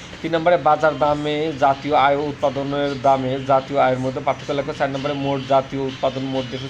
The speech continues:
উৎপাদনের মধ্যে পার্থক্য লেখো। পাঁচ নম্বরে কেইনসীয় আয় ও নিয়োগ তত্ত্বটি বিশ্লেষণ করো। ছয় নম্বরে সুদের হারের সাথে বিনিয়োগের সম্পর্ক।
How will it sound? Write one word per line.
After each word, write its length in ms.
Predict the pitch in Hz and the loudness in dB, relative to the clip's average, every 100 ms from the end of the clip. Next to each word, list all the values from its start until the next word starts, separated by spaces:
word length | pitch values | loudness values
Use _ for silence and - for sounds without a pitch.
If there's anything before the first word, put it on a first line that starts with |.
| 139 | -12
উৎপাদনের 380 | 131 131 143 143 | -10 -8 -6 -6
মধ্যে 200 | 139 143 | -6 -6
পার্থক্য 320 | 135 135 - | -6 -6 -4
লেখো। 360 | 135 135 139 147 - - - - | -4 -2 -4 -6 -12 -16 -14 -2
পাঁচ 180 | 156 151 | 0 2
নম্বরে 180 | 175 175 | 4 2
কেইনসীয় 840 | 175 170 165 160 - 170 170 170 175 | 2 -2 -2 -6 -8 -4 2 6 6
আয় 320 | 143 151 156 | 6 6 4
ও 140 | 156 | 2
নিয়োগ 340 | 160 156 156 156 | -2 -2 -2 0
তত্ত্বটি 320 | 160 147 185 160 | -2 -2 -4 -6
বিশ্লেষণ 440 | 147 151 143 160 | -6 -6 -8 -2
করো। 260 | 151 156 156 156 | 0 2 0 -2
ছয় 100 | 147 | -2
নম্বরে 280 | 147 156 | 0 -2
সুদের 340 | 151 156 143 151 | -2 -6 -2 0
হারের 260 | 143 143 | 2 0
সাথে 320 | 147 151 143 143 | 0 -2 -2 -4
বিনিয়োগের 460 | 139 143 143 139 | -4 -4 -4 -4
সম্পর্ক। 580 | 135 139 135 143 160 | -6 -6 -6 -6 -4